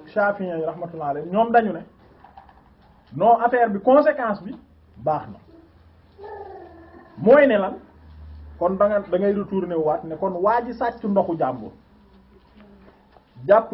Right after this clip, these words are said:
ci julli, kon, kon julleem baax na.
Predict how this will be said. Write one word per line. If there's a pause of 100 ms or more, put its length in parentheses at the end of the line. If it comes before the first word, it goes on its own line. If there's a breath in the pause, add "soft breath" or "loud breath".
ci
julli, (1300)
kon, (200)
kon
julleem
baax
na.